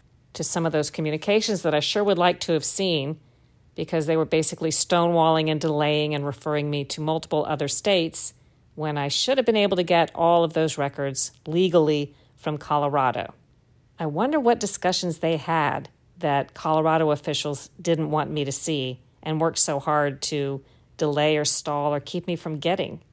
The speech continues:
Well, back to my story. What kind of impact on the total numbers is the question?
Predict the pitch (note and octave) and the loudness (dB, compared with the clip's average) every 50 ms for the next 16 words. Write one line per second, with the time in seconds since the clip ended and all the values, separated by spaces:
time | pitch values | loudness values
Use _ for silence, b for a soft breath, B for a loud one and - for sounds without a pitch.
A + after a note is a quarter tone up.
0 | _ _ _ _ _ _ _ _ _ _ _ _ _ _ - - F#3+ F#3+ F3+ F3+ | _ _ _ _ _ _ _ _ _ _ _ _ _ _ -6 -2 0 0 2 4
1 | A#3+ B3 C4 - - A#3 G#3+ F#3 E3+ D#3 - - - F#3 F3 E3+ D3+ C3 C3+ D#3 | 2 2 2 0 -2 0 0 0 2 2 0 0 0 0 2 2 2 0 -2 -4
2 | D3+ b b b b b b b b _ - - D4 F4+ F4+ - E4 E4 D4+ A#3 | -8 b b b b b b b b _ -2 -2 -2 -2 -2 -4 -2 0 2 2
3 | F3+ - - - F#3 G#3+ A3+ G#3+ - F#3+ E3+ E3 - - E3 D#3+ D3+ D3+ D3 - | 0 0 -2 0 0 0 0 0 0 0 0 0 0 -2 -2 0 0 -2 -2 -2
4 | - F3 E3 E3 E3 D#3+ D3+ D3+ D#3+ D#3+ D#3 D3+ D3 - D3+ C#3 - - C#3+ - | 0 0 2 2 2 2 2 2 2 2 2 0 0 0 -4 -4 -4 -6 -6 -2
5 | - D#3+ D3+ D3+ - - - D3+ C3 B2+ C3+ C3+ | 0 0 0 0 -2 -4 -4 -6 -6 -6 -8 -10